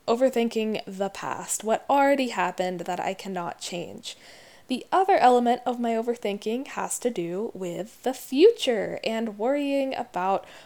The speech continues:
what the future is going to bring. I feel like, especially as I've gotten older, I'm worrying about the future more. If you have not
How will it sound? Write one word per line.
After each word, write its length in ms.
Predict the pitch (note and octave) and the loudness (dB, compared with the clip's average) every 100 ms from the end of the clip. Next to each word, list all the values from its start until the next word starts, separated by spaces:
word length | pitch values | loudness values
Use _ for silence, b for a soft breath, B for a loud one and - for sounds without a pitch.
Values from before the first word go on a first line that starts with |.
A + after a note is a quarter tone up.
| - | 2
what 300 | A#3+ B3+ C4 | 4 4 4
the 80 | C4 | 2
future 480 | G#3 G#3 - G#3 | 0 -4 -2 0
is 240 | G3 G#3 - | 0 -2 -4
going 380 | F#3+ F#3 F#3 F#3+ | -2 -2 -4 -6
to 140 | F#3+ | -10
bring. 580 | F#3+ F#3 F#3 E3 A#2 F#3+ B B B B | -8 -6 -4 -4 -8 -14 B B B B
I 680 | - A#3+ C4+ C#4 C4+ C4 C4 - | 4 6 6 8 6 6 4 0
feel 240 | - C4 C#4 | -2 6 8
like, 360 | C#4 B3+ - - | 8 4 -2 -6
especially 680 | A3 - - G3+ - A#3+ A3+ | -4 -2 0 0 2 2 2
as 220 | G#3+ G3+ | 2 0
I've 140 | G3 | -2
gotten 260 | G3+ F#3 F#3+ | -2 -2 -2
older, 560 | - F3+ A#3 B3 C4 - | -4 -2 0 2 0 0
I'm 200 | G3 F#3 | -6 -6
worrying 580 | E3+ F3+ F#3+ G#3 G#3 G3 | -4 0 2 2 2 0
about 300 | G3+ G3 G3 | 0 -2 -2
the 80 | G#3 | -8
future 420 | - F#3+ - A#3+ | -10 -10 -4 -4
more. 420 | G#3+ E3+ E3+ A3+ - | -2 0 0 0 -2
If 140 | - | 0
you 80 | F#3+ | 0
have 140 | G3 | 0
not 360 | F3+ F#3 A3 | -2 -2 -2